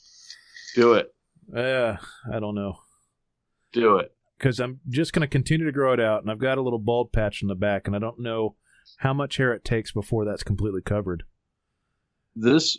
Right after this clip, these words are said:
Speaker 1: the, I mean, everything that it's on the top of this right here, I, I have never been able to cover that, like, ever. Like, it's been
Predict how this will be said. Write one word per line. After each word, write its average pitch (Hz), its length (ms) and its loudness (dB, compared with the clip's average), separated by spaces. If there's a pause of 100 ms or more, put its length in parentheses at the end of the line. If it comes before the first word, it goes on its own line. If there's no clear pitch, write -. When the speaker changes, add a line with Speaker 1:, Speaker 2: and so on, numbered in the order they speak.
Speaker 1:
the, 131 200 2 (260)
I 123 80 4
mean, 113 380 4 (280)
everything 143 540 4
that 120 140 6
it's 104 200 0
on 117 120 4
the 107 100 0
top 113 300 2
of 104 100 0
this 117 520 2
right 120 220 6
here, 101 300 4 (2000)
I, 120 280 6
I 127 160 6
have 139 240 6 (1080)
never 127 340 4
been 120 200 2
able 117 240 4
to 107 120 4
cover 101 320 4
that, 82 280 -2
like, 92 320 0
ever. 85 220 4 (520)
Like, 87 260 -2 (880)
it's 139 240 4
been 131 520 4